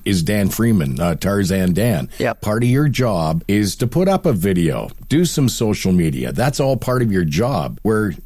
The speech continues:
Speaker 1: when all of us were in radio, it was more of, uh, announcing on the air, and that was it. Uh, there wasn't the social media back, back in our day, but that's part of the job now.
Speaker 2: But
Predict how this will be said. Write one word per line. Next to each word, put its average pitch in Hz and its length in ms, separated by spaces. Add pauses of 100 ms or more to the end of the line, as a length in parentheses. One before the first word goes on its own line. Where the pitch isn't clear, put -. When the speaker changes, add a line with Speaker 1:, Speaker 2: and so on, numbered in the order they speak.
(120)
Speaker 1:
when 92 480 (160)
all 90 220
of 82 120
us 143 260
were 110 180
in 82 120
radio, 82 520 (320)
it 104 200
was 90 200
more 107 460
of, 90 500
uh, 87 280
announcing 101 600
on 95 200
the 95 160
air, 117 360
and 95 420
that 101 260
was 180 200
it. - 240 (140)
Uh, 85 220
there 87 140
wasn't 107 400
the 87 80
social 98 400
media 95 380
back, 80 400
back 87 300
in 87 80
our 104 220
day, 67 240
but 85 160
that's 120 320
part 117 280
of 110 60
the 107 80
job 131 360
now. 80 320 (140)
Speaker 2:
But 139 480